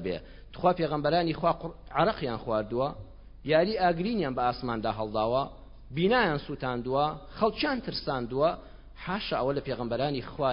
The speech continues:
ناوەشێتەوە. ئەگە یادی سەری ساڵ بۆ عیسا بێ، ئەمەی تێدا نابێت بێ. وجعلني نبيا وجعلني مباركا أينما كنت. مرۆڤێکی بە کەڵک بم. پەیامی عیسا ئەوەیە، لە هەر شوێنێکا بووی ئینسانێکی بە کەڵک بە. سوود بەخش بە، مرۆڤێکی مبارەک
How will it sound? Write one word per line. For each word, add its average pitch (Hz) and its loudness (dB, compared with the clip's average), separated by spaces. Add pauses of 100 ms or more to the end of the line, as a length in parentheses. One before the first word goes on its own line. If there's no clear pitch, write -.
(120)
ناوەشێتەوە. 143 -2 (440)
ئەگە 135 -2
یادی 131 2
سەری 131 -2 (100)
ساڵ 180 6 (160)
بۆ 143 2 (100)
عیسا 143 -2
بێ، 214 0
ئەمەی 139 0
تێدا 101 -4
نابێت 73 -8
بێ. 67 -12 (540)
وجعلني 139 2
نبيا 131 0
وجعلني 190 4
مباركا 190 4
أينما 175 2
كنت. 165 -4
مرۆڤێکی 170 2
بە 139 0
کەڵک 160 2
بم. 95 -4
پەیامی 185 4
عیسا 156 -2
ئەوەیە، 120 2
لە 139 -2
هەر 277 2 (100)
شوێنێکا 156 0
بووی 185 0
ئینسانێکی 147 -4
بە 113 -2
کەڵک 101 -6
بە. 69 -4 (520)
سوود 214 8 (100)
بەخش 240 0 (120)
بە، 101 2 (300)
مرۆڤێکی 180 4
مبارەک 117 0